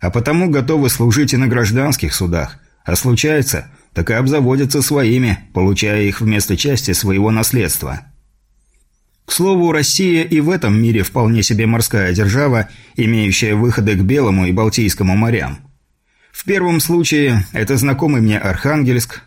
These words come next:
во втором – Котлин. Город именуется по названию острова. Котлин. Остров, на котором располагается Кронштадт. А вот Петербурга тут не случилось.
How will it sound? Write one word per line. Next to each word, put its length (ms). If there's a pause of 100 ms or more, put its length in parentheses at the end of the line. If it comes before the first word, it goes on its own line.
(100)
во 100
втором – 400
Котлин. 640 (420)
Город 400
именуется 640
по 140
названию 640
острова. 580 (720)
Котлин. 460 (320)
Остров, 440
на 100
котором 380
располагается 720
Кронштадт. 680 (880)
А 120
вот 240
Петербурга 600
тут 440
не 140
случилось. 760